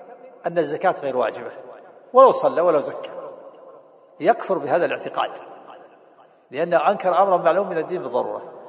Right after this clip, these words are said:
أو ينكر أمرا معلوم من الدين بالضرورة تحريمه، كان يعتقد أن الزنا حلال أو أن الخمر حلال أو أن الربا حلال ولو ما فعل، في هذا الاعتقاد يكون كافر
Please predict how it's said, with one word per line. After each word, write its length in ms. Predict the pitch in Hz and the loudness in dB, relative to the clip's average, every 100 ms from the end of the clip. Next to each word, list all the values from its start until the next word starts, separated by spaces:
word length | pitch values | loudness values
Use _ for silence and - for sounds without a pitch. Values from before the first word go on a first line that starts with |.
| - - | -4 6
أو 260 | 254 269 - - - - - | 8 8 4 -4 -8 -10 -4
ينكر 440 | 240 247 - 254 - - - - | -4 -4 -2 -2 -2 -12 -16 0
أمرا 300 | 202 208 185 | 4 4 4
معلوم 400 | 175 175 175 208 | 2 4 4 4
من 120 | 196 180 | 0 -4
الدين 220 | 185 190 | -4 -6
بالضرورة 320 | 170 196 208 | 0 0 2
تحريمه، 480 | - 214 254 220 202 - - - - - - - - _ - | 0 -2 -2 -6 -8 -12 -18 -20 -20 -20 -20 -20 -20 _ 2
كان 200 | 185 202 | 4 6
يعتقد 420 | 233 233 226 202 | 4 4 0 0
أن 140 | 185 | 0
الزنا 280 | 185 160 175 | -2 0 0
حلال 320 | - 185 151 - - - - 156 - - - | 2 2 2 0 -10 -14 -16 -16 -18 -20 2
أو 100 | 175 | 4
أن 120 | 190 | 4
الخمر 300 | 170 - 190 | 2 2 0
حلال 340 | 151 170 143 120 - - - 143 - - | 2 2 2 0 -8 -12 -14 -16 -14 0
أو 100 | 170 | 2
أن 120 | 196 | 4
الربا 300 | 208 170 185 | 2 2 2
حلال 320 | 202 160 120 98 - - | 2 2 0 -2 -8 4
ولو 220 | 254 240 | 6 8
ما 100 | 151 | 4
فعل، 300 | - - - - - - - - - - - - | 0 -4 -8 -10 -12 -16 -18 -18 -20 -20 -20 -2
في 120 | 151 | 6
هذا 120 | 226 | 8
الاعتقاد 440 | 247 208 208 240 240 | 8 4 2 2 2
يكون 220 | - 202 | 0 -4
كافر 360 | - 240 - | -4 -6 -6